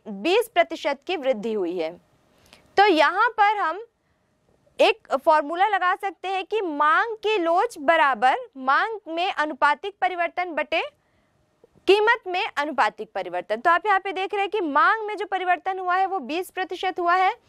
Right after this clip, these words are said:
और कीमत में जो परिवर्तन हुआ है वो दस प्रतिशत हुआ है। तो हम बीस प्रतिशत बटे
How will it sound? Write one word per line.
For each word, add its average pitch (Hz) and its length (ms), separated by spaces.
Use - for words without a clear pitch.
और 392 180
कीमत 392 460
में 415 140
जो 403 100
परिवर्तन 320 540
हुआ 302 180
है 359 80
वो 427 120
दस 339 280
प्रतिशत 269 540
हुआ 196 160
है। 214 120
तो 339 180
हम 415 240
बीस 320 240
प्रतिशत 370 560
बटे 311 360